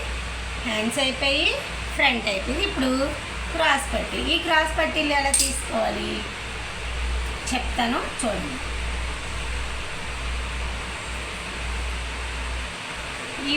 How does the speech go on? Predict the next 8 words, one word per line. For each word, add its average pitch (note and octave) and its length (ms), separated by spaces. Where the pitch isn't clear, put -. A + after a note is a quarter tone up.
విధంగా A#3 400
ఇప్పుడు G#3 280
ఇక్కడ G3+ 200
చూడండి F#3+ 420
బ్లౌజ్ B3 360
ఉన్నది G#3+ 320
కదా, A3 160
బ్లౌజ్ C4 260